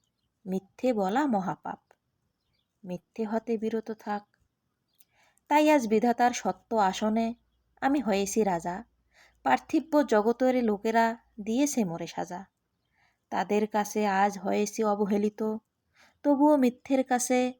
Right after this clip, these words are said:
করিনি মাথা নত। বুঝেছি তাদের কাছে মিথ্যের দাম কত,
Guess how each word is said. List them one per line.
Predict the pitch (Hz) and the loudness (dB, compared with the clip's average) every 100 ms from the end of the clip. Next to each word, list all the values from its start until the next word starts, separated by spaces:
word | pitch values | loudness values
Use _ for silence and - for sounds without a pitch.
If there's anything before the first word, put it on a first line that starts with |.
| _ _ _ | _ _ _
করিনি | 220 220 269 262 | 0 2 2 2
মাথা | 202 160 - 170 | 2 0 -4 -6
নত। | 170 - 175 - _ _ _ _ _ _ - _ _ 220 | -6 -8 -12 -14 _ _ _ _ _ _ -20 _ _ 0
বুঝেছি | 262 302 302 - 208 180 - _ _ _ | 2 4 4 4 0 -4 -10 _ _ _
তাদের | 208 185 247 240 | 0 4 4 4
কাছে | 226 214 240 | -2 0 0
মিথ্যের | 240 214 - - 269 262 202 | 2 0 -2 -4 0 2 2
দাম | 208 214 | 0 0
কত, | - 202 220 233 | -2 -4 -2 -2